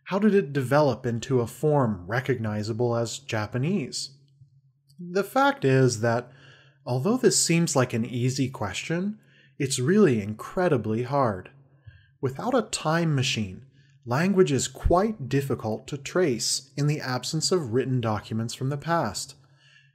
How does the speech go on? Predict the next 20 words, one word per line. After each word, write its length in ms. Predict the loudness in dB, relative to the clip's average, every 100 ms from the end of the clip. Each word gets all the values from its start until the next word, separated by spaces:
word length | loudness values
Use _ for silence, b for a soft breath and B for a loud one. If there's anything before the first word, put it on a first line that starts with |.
| b
And 160 | 0
the 40 | 0
problem 560 | -2 0 2 4 4
is 180 | 2 2
that 180 | 0 2
by 140 | 2
the 100 | 2
time 360 | 0 -2 0 2
we 120 | 2
have 180 | 0 2
access 460 | 4 2 0 -2 0
to 120 | -2
Japanese 580 | 2 2 2 -2 -4 -2
documents, 760 | 2 2 0 -2 -2 -4 -8 b b b b
their 220 | 4 6
language 540 | 6 6 6 6 4 4
was 180 | 2
clearly 560 | 2 0 4 6 6 4
already 540 | 2 2 4 4 2
established. 840 | 0 0 2 4 2 0 -8 -14